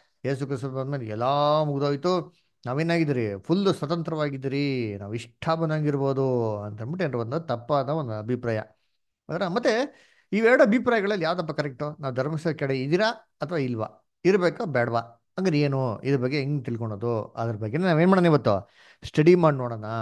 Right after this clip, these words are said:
ಇವೆರಡು ಬಂದ್ಬಿಟ್ಟು ಏನಂದ್ರೆ, ಇವೆರಡು ತುಂಬಾ ಎಕ್ಸ್ಟ್ರೀಮ್ ರೀ ಅಲ್ವರ. ಏನು ಎಕ್ಸ್ಟ್ರೀಮ್ ಅಂತಂದ್ರೆ ತುಂಬಾ ವಿಪರೀತ ಆಗೋಯ್ತು ಇದು. ಅದ್ ಹೇಳ್ತಿರ್ ಗೊತ್ತಾ, ಯಾರೋ ಏನೋ ತ-, ಸ್ವಲ್ಪ ಏನಾರ, ಆ, ಬೇರೆ ತರ ಒಂದು ನಡ್ಕೊಂಡು ಅವಾಗ ಏನಂತಾರೆ, "ಇದು ತುಂಬಾ ಓವರ್ ಆಗಿ ಆಡ್ತೀರಾ, ಇಲ್ಲ ವಿಪರೀತವಾಗಿ ಆಡ್ತೀರಿ" ಅಂತ ಹೇಳ್ತಾರಲ್ಲ, ಆ ತರ ಏನು ಇದು ತುಂಬಾ ವಿಪರೀತ ಆಗೋಯ್ತು.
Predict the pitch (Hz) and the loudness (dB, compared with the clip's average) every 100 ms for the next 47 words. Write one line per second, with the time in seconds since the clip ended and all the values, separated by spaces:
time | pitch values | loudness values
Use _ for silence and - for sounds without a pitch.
0 | 101 98 110 160 220 220 254 247 214 196 | -4 -8 -6 0 4 6 8 8 8 4
1 | 190 160 175 185 180 175 165 170 196 131 | 2 -2 -2 -2 -2 -2 -2 0 2 2
2 | 151 170 _ _ _ - 135 165 208 185 | 0 -4 _ _ _ -4 2 4 4 2
3 | 190 175 - 196 196 143 107 - _ _ | -2 -2 -2 2 4 4 -2 -8 _ _
4 | _ _ - 127 135 151 - 151 175 151 | _ _ -10 -6 -4 -4 -4 -2 -2 -2
5 | - 170 156 139 151 156 135 131 135 151 | -2 -2 -2 -4 -2 -2 -2 -4 -4 -4
6 | 131 131 165 165 151 113 107 101 - - | -2 -2 -2 2 2 2 -2 -4 -8 -6
7 | 120 143 147 131 113 107 127 127 127 127 | 0 0 -2 -6 -4 -4 -2 -2 -2 -2
8 | 120 117 117 110 - - _ - 127 131 | -4 -2 -2 -2 -6 -20 _ -6 -2 0
9 | 131 135 127 113 104 - _ _ 131 123 | 0 0 2 0 -2 -8 _ _ -6 -2
10 | 120 117 127 143 139 131 135 131 127 123 | -2 0 0 4 4 2 0 0 -2 -4
11 | 123 127 139 127 123 127 123 117 117 123 | -6 -4 -2 -2 -2 -6 -6 -4 -2 -4
12 | 123 143 131 127 139 135 123 117 123 123 | -2 -2 0 2 2 2 0 -2 -4 -4
13 | 120 113 110 120 135 135 139 127 123 113 | -2 -4 -2 -2 -2 -4 -4 -4 -6 -6
14 | 117 110 113 113 117 107 113 127 143 135 | -8 -8 -8 -10 -10 -8 -4 -2 0 0
15 | 147 131 131 120 123 151 156 156 160 160 | -2 -4 -4 -6 -6 -6 -4 -4 -2 -2
16 | 156 147 151 131 - | -2 0 0 -2 -6